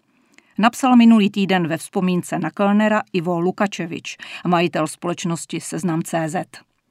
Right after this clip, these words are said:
Shrnul tak dojem řady podnikavých lidí, pro něž je Kellner ukázkou, kam až se jde z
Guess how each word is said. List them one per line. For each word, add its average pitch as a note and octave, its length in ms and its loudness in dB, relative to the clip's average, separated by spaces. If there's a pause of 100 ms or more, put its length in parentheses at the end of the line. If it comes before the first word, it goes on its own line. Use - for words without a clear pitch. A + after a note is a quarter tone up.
(220)
Shrnul F3+ 540 -2
tak G#3+ 240 2
dojem F3 340 0
řady F3+ 280 -2
podnikavých F3 600 -4
lidí, F#3 380 0 (320)
pro G#3 140 2
něž A#3 260 8
je F#3+ 100 2
Kellner G#3+ 440 4
ukázkou, G3+ 680 0 (100)
kam C4 280 6
až A#3 160 -4
se G3 140 -4
jde F#3 220 -2
z - 80 -12